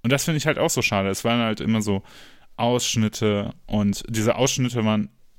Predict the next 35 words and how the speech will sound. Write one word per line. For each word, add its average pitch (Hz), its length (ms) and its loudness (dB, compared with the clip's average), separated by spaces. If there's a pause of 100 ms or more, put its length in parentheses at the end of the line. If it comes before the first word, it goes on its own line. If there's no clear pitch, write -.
(100)
immer 160 220 2
anekdotenhaft 113 880 -2
und 101 80 0
das 110 140 0
ist 147 140 0
ja 123 80 2
auch 95 120 -2
in 135 100 -2
Ordnung, 143 440 -2 (360)
wenn 120 120 2
die 127 120 2
Anekdoten 120 520 -2
aber 104 160 2
interessant 123 460 0
sind. 92 340 -2
Aber 110 180 2
wenn's 113 200 0
immer 151 180 0
wieder 123 160 2
der 107 120 2
gleiche 107 340 0
Gag 143 220 0
ist 101 180 -2
oder 107 220 2
immer 123 220 2
wieder 113 240 -2
ähnliche 107 360 0
Gags, - 460 -2 (180)
die - 100 2
auf, - 320 -2
in 117 100 0
die 110 100 4
gleiche 110 260 0
Kerbe 131 280 0
schlagen, 101 300 -2